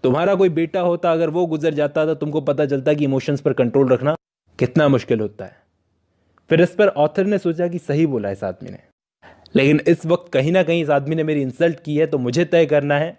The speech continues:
मैं इससे लड़ूं या कोई नहीं बोलकर जाने दूं। ठीक है, मैंने कहा "कोई नहीं, माफ़ कीजिएगा सर, मैं आपके इमोशंस समझ नहीं सकता।" वो आदमी नहीं रख सकता था अपने इमोशंस पर कंट्रोल, तो मैंने ही रख लिया।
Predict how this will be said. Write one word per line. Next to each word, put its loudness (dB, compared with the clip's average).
मैं 2
इससे -2
लड़ूं 2
या 2
कोई 4
नहीं 2
बोलकर 0
जाने -4
दूं। -20
ठीक -4
है, -4
मैंने 0
कहा 4
"कोई 2
नहीं, -6
माफ़ 0
कीजिएगा 0
सर, -2
मैं -4
आपके -2
इमोशंस -6
समझ 0
नहीं -2
सकता।" -16
वो 4
आदमी 4
नहीं 4
रख -2
सकता -4
था -2
अपने -4
इमोशंस -8
पर -6
कंट्रोल, -4
तो 2
मैंने 2
ही 4
रख -2
लिया। -18